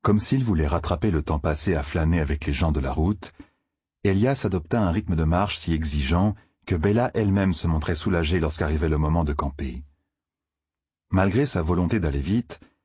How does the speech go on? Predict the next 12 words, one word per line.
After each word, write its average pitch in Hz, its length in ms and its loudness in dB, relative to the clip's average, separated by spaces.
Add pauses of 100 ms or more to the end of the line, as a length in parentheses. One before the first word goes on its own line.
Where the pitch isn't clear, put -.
(120)
l'homme 120 320 2
au 95 80 2
loup 117 220 2
prenait 104 260 0
des 92 80 0
précautions 104 440 -2
qu'il 90 160 -2
avait 80 160 2
négligées 85 440 2
jusque-là. 69 600 -6 (640)
La 78 160 2
nuit, 90 380 4